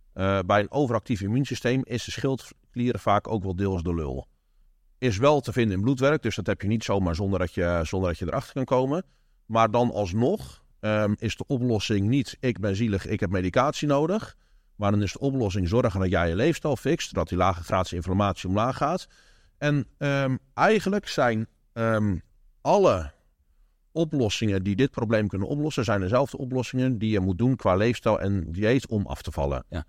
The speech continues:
Speaker 1: Dus afvallen, gezond eten is eigenlijk altijd de oplossing in dit soort.
Speaker 2: Nu een leuke vraag. Stel, iemand krijgt schildkliermedicatie omdat die niet klopt.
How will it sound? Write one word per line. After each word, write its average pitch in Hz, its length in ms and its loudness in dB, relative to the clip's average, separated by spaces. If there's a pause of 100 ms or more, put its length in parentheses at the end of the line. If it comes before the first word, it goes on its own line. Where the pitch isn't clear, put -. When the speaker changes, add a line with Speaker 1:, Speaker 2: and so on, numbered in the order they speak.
(100)
Speaker 1:
Dus 110 240 -6
afvallen, 180 400 0
gezond 135 340 -2
eten - 320 0
is - 240 -4 (140)
eigenlijk 156 520 -2
altijd 143 440 0
de 95 80 -4
oplossing 90 420 -4
in 87 60 2
dit 80 120 -2
soort. 78 240 -4
Speaker 2:
Nu 160 80 4
een 170 80 2
leuke 175 220 2
vraag. 123 340 -2
Stel, 135 300 0
iemand 143 300 -2
krijgt 147 260 -2
schildkliermedicatie 104 880 -2
omdat 117 180 -4
die 117 100 -4
niet 120 200 -8
klopt. - 300 -6